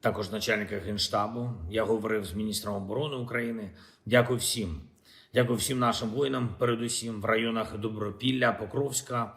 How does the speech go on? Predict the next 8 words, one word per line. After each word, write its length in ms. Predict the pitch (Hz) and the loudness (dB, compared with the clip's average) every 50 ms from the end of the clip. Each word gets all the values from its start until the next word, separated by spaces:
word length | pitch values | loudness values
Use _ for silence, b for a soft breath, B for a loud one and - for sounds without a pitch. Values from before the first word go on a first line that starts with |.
| - - | -16 -6
також 300 | - 139 120 120 117 110 | -2 0 2 2 2 0
Куп'янська. 680 | - - - 139 123 117 104 95 90 80 - - 85 78 73 - - _ B B B B B B B B B | 0 -2 -2 -2 -2 -2 -2 -4 -4 -4 -8 -8 -10 -14 -14 -16 -20 _ B B B B B B B B B
І 40 | 120 | 4
дуже 240 | 123 147 135 131 | 6 8 8 8
важливо, 520 | 135 135 131 123 127 135 151 170 165 143 120 | 6 6 4 4 4 4 6 6 6 4 2
що 260 | - - - 135 120 | 2 0 -2 -2 -2
ви 200 | 113 123 127 123 | 0 0 -2 -2
досягаєте 840 | 117 107 117 - - 110 101 117 113 113 110 104 - 110 107 101 | 0 -2 -2 -2 -2 -2 -2 -2 -2 -2 -2 -4 -6 -8 -8 -8